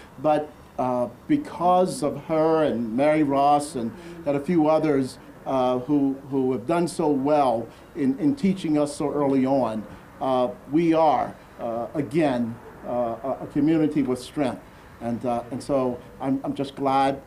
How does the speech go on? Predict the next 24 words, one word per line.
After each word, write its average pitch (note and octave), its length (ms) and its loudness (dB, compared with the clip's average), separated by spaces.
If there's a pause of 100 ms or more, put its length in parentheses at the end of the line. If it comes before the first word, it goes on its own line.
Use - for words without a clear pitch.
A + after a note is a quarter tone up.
(140)
to A#2+ 60 -6
be B2 100 0
a A#2+ 60 -2
part C#3 280 0
of C#3 120 0
this. C3+ 200 -2
Thank C#3 260 -2 (100)
everyone, B2 680 0 (300)
um, A#2+ 460 0 (220)
who C3 200 2
has A2+ 120 -2
been B2+ 180 0
thanked C#3 480 0
and, A#2 300 -2 (280)
and, A#2+ 360 -4
and B2 180 -4
who B2 160 0
have A#2 120 -4
not E3 280 2
been B2 160 -2
thanked A2+ 320 -4
thus A2+ 220 -6
far, A2+ 240 -4
but G#2 140 -8